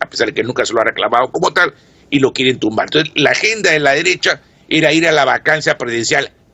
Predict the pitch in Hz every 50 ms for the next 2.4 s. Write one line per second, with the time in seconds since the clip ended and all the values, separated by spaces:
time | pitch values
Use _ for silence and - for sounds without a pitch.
0 | _ 98 107 127 165 170 160 - - _ _ _ - 92 - - 98 - - 135
1 | 123 95 - - _ _ _ _ _ _ _ _ _ _ _ _ - 160 160 160
2 | - 180 196 240 254 240 - 226